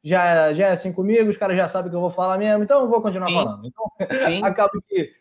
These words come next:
Speaker 1: pega nessa, acaba virando essa roda aí. Ah, a produção tá mandando aqui um, uma mensagem pra gente, destacando que o, o Flamengo continua ganhando no talento individual de seus jogadores. Eu diria que o Flamengo hoje derrotou o Vélez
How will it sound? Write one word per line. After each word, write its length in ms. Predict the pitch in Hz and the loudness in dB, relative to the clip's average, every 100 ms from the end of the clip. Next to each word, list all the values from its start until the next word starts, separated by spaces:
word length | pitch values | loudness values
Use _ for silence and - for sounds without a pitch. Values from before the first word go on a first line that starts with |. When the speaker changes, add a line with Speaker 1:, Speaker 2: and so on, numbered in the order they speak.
| _ _ | _ _
Speaker 1:
pega 280 | 185 180 180 | 2 4 2
nessa, 680 | 180 170 185 165 143 120 117 | 2 0 0 0 0 -2 -6
acaba 340 | 123 156 156 156 | -8 -4 -2 -2
virando 520 | 156 160 160 147 113 _ _ _ | -4 -4 -4 -6 -8 _ _ _
essa 300 | 127 123 147 | -12 -4 -2
roda 320 | 131 139 143 | 0 0 0
aí. 180 | 135 104 _ _ _ - | -2 -4 _ _ _ -6
Ah, 680 | 135 135 135 131 127 120 | -2 -2 -2 -2 -2 -4
a 40 | 113 | -4
produção 560 | 160 185 160 175 202 220 | -2 -2 0 0 0 2
tá 120 | 202 | 2
mandando 380 | 175 135 156 170 | 2 2 0 0
aqui 180 | - 156 | -2 -6
um, 300 | 147 120 107 | -6 -8 -10
uma 140 | 117 | -8
mensagem 420 | 139 113 127 127 | -8 -6 -8 -8
pra 140 | 127 123 | -8 -6
gente, 280 | 123 156 147 | -6 -8 -12
destacando 580 | 135 139 131 131 110 - _ _ | -4 -4 -2 -6 -6 -10 _ _
que 60 | 135 | 0
o, 200 | 131 147 | 0 0
o 20 | |
Flamengo 480 | - 170 147 196 190 | 0 2 4 2 0
continua 460 | 196 180 160 175 202 | -2 -2 0 2 2
ganhando 340 | 175 180 190 | 4 2 0
no 120 | 190 | 0
talento 360 | 175 160 185 190 | 0 0 -2 -2
individual 520 | 180 160 170 151 180 | -4 -4 0 2 2
de 80 | - | 0
seus 140 | 175 156 | -4 -2
jogadores. 520 | 143 117 160 190 170 | -2 0 2 2 0
Eu 80 | 170 | -2
diria 320 | 143 151 180 | -2 -2 -2
que 80 | 180 | -4
o 20 | |
Flamengo 400 | - 151 180 175 | -4 -4 -2 -2
hoje 120 | 185 | -2
derrotou 400 | 180 170 165 175 | -2 -2 -2 -2
o 40 | 127 | -2
Vélez 580 | 131 170 190 185 - | 0 0 0 -4 -8